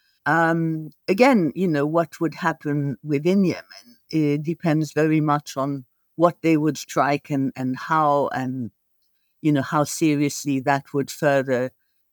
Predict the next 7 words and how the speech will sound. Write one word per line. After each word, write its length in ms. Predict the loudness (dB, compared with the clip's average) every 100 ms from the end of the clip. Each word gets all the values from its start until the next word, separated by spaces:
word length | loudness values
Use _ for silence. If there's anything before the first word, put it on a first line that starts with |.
| _
uh, 320 | -2 0 -2 -4 -6
diminish 760 | 0 2 4 2 0 -4 -14 -16 _
the 160 | -4 -4
capacities 920 | 0 0 0 -2 -4 -6 -2 -4 -2
of 240 | -2 -4 -8 -2
Yemen 460 | 0 2 2 0 -2
to 460 | -2 0 0 -4